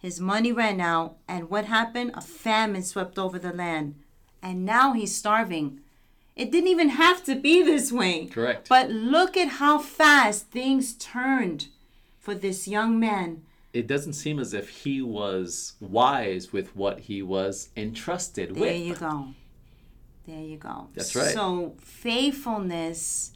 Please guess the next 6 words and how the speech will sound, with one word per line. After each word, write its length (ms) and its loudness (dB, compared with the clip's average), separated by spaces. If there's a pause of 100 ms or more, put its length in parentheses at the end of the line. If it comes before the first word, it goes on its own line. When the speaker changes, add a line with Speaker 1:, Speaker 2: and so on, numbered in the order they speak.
(580)
Speaker 1:
begins 800 -6
with 320 -6
what 380 -4
we 180 -6
have 540 -4 (260)
now. 600 -6